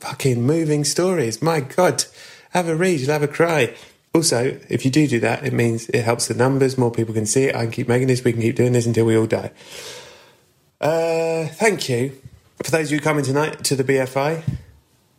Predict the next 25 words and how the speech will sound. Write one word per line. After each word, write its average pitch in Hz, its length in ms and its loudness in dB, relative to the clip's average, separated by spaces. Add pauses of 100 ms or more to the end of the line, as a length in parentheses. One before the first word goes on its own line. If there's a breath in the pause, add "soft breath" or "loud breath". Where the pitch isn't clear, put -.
(180)
let's 104 220 0
have 101 160 -2
a 101 100 0
right 104 320 0
old 98 220 0
time. 117 360 -2 (280 loud breath)
If 123 140 0
you 131 80 2
can't 214 320 -2
come 127 180 0
to 117 120 -4
the 117 60 -2
live 110 240 0
show 113 180 0
tonight, 110 380 -2
next - 360 -2
year 117 140 0
I'm - 80 -4
gonna 120 120 -2
be 127 80 0
doing 127 320 -2
loads 143 320 -2
of 127 80 0
live 113 300 -2
shows. 110 380 -2